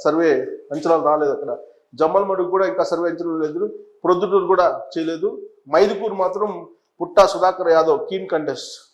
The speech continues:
కొంచెం కీన్ కంటెస్ట్, టైట్ ఫైట్ అయి ఉండేటువంటి అవకాశం ఉంది. ఆళ్లగడ్డ భూమా అఖిలప్రియారెడ్డి కీన్ కంటెస్ట్లో ఉన్నారు. శ్రీశైలం, so అక్కడ బుద్ధ రాజశేఖర్ రెడ్డి కీన్ కంటెస్ట్లో ఉన్నారు. నందికొట్కూరు ఇంకా చేయలేదు సర్వే. కర్నూలు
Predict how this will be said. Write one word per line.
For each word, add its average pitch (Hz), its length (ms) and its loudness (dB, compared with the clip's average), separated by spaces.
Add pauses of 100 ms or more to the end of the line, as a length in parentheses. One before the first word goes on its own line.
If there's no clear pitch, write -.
(180)
కొంచెం 151 340 -4
కీన్ 180 180 2
కంటెస్ట్, 160 300 0
టైట్ 170 220 2
ఫైట్ 165 200 0
అయి 156 300 -2
ఉండేటువంటి 147 380 0
అవకాశం 135 380 0
ఉంది. 147 260 -6 (340)
ఆళ్లగడ్డ 185 520 4 (960)
భూమా 180 240 2
అఖిలప్రియారెడ్డి 165 1200 0
కీన్ 175 200 -2
కంటెస్ట్లో 165 520 0
ఉన్నారు. 151 600 0 (260)
శ్రీశైలం, 185 560 2 (840)
so 170 140 2
అక్కడ 175 160 0 (120)
బుద్ధ 165 180 -2
రాజశేఖర్ 170 540 4
రెడ్డి 151 200 -4
కీన్ 165 280 -10
కంటెస్ట్లో 160 460 -4
ఉన్నారు. 151 380 -2 (360)
నందికొట్కూరు 185 640 2 (120)
ఇంకా 156 180 0 (100)
చేయలేదు 160 400 -2
సర్వే. 170 260 0 (120)
కర్నూలు 160 560 0